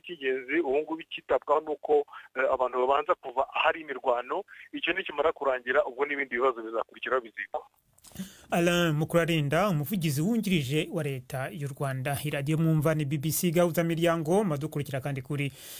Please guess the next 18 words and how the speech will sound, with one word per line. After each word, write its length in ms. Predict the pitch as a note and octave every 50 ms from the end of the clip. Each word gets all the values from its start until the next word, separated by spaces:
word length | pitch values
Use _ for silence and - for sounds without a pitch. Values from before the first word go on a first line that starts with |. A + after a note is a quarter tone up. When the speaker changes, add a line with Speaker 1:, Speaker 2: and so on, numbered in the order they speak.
| - - - -
Speaker 2:
Kisoro 600 | - B3+ - - - G#3 G3 F#3 F#3 F3+ - - -
F 300 | G#3 F3+ D#3+ - - F#3+
M 100 | F3+ E3+
mu 100 | E3 D#3+
majyepfo 600 | D#3 D#3 C#3+ E3 D#3+ D3+ - - E3+ D#3 D3+ E3+ -
ya 280 | G#3+ D#3 D3+ C#3+ C3+ C3+ C3 B2+ C3
Uganda. 420 | B2+ C3+ E3 F3 F3 F3+ G3 A3+ F#3 C3+
Bari 120 | D#3+ D3+ D#3+
mu 80 | D#3
Rwanda 300 | C#3 - C#3+ C#3 C3 C3+
no 80 | C#3 D#3
mu 120 | D3 C#3
Burundi, 480 | C3+ C#3+ A3 B3+ A3+ E3+ C#3+ C#3 C3 B2
makurikirana 520 | B2 C3 B2+ - D#3 C3 - C#3 C3+ D3
amakuru 260 | C#3+ C3 - - C#3
ku 80 | - C#3
mirongo 240 | C#3 C3+ - C3 C3+
migufi 460 | C3+ C3 D#3+ D3 - - F3 D#3+